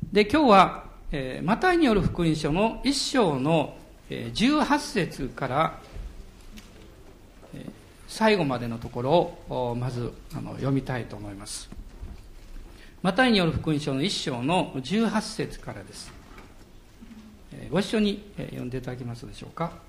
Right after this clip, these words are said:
えー、どうぞ。イエス・キリストの誕生は次のようであった。その母マリアはヨセフの妻と決まっていたが、二人がまだ一緒にならないうちに、聖霊によって身重になったことが分かっ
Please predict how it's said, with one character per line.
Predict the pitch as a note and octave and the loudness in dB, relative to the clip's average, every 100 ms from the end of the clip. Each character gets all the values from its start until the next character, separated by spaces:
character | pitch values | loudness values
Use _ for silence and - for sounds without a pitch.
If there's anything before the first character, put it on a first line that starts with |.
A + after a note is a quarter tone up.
| - - - - - | -20 -20 -20 -20 -20
え | B2+ A2+ - | -14 -12 -8
ー、 | |
ど | C#3 | -8
う | C3 | -6
ぞ。 | A#2 - - - - - - - - - - | -8 -14 -20 -20 -20 -20 -20 -20 -20 -20 -12
イ | - B3 | 2 2
エ | |
ス・ | C4+ - | 2 -2
キ | F#3 | -2
リ | F3+ | -2
ス | - | 0
ト | D#3 | 2
の | G3 A3 - | 4 4 2
誕 | F#3 G3+ G#3 | 0 2 4
生 | G3+ F3+ | 4 6
は | E3+ G#3 - | 6 6 2
次 | - A3+ C#4+ | -2 2 4
の | C4+ | 4
よ | A#3+ G3 | 2 0
う | |
で | C3+ A#2 | 0 -2
あ | |
っ | A#2 - | -6 -6
た。 | C3 - - - - - | -6 -6 -18 -20 -20 -6
そ | - | 2
の | A#3+ A#3 | 4 4
母 | A3+ G3+ E3 | 4 4 4
マ | G3 | 4
リ | A#3 D#3+ | 2 2
ア | C3 | 4
は | D#3 E3 - - F#3 | 4 2 -4 -6 -2
ヨ | B3+ | 2
セ | D4+ | 2
フ | A#3+ F#3 | 2 0
の | D3+ | 0
妻 | - E3 C#3 | -2 -2 0
と | G3+ G3 | 2 0
決 | G3+ G3 | 0 0
ま | G#3+ | 0
っ | G#3+ | 0
て | D#3 | -6
い | C3 | -4
た | A#2+ | -2
が、 | D3 E3+ - - - - | 2 2 0 -16 -18 -6
二 | - C#4+ | 2 2
人 | B3 | 4
が | G3 | 2
ま | F3 | 4
だ | G3 E3 | 4 2
一 | E3 | 2
緒 | C4+ | 2
に | C#4 B3+ | 4 4
な | B3+ | 4
ら | C4+ | 4
な | C4 | 2
い | G#3 | 2
う | C3 | 0
ち | - C#3 | -2 -2
に、 | E3+ - - - | -2 -2 -8 -14
聖 | - A3+ B3+ | 2 4 6
霊 | B3+ B3 | 4 2
に | A#3+ | 2
よ | |
っ | A#3 | -2
て | - F3+ E3 - D#3 | -2 0 2 0 0
身 | F#3+ | 2
重 | A#3 A#3+ | 4 2
に | A3+ | 2
な | G#3+ | 2
っ | G#3 | 0
た | D#3+ | -6
こ | - | -6
と | C3 C3+ | -4 0
が | F#3 | 0
分 | C#3 | 0
か | |
っ | C3 | -4